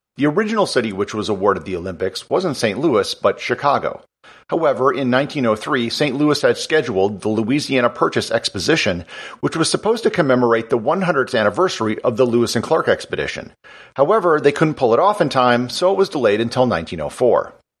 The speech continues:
They didn't want another international event taking place at the same time in the United States, let alone a neighboring state. So they threatened to host their own sporting event during the World's Fair to compete with the Olympics.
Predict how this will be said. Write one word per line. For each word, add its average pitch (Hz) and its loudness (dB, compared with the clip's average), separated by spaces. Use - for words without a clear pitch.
They 139 2
didn't 196 0
want 143 2
another 139 2
international 117 0
event 80 -6
taking 117 -4
place 95 0
at - -8
the - -12
same 131 0
time 98 0
in 92 -6
the 92 -8
United 82 -6
States, 110 -2
let 208 2
alone 147 4
a 123 2
neighboring 101 0
state. - -2
So - 0
they 170 2
threatened 226 0
to 208 4
host - 0
their 131 0
own 208 2
sporting 87 0
event 80 -8
during 156 0
the 131 2
World's 90 0
Fair 78 -2
to - -10
compete 123 -6
with 92 -8
the 92 -2
Olympics. - -2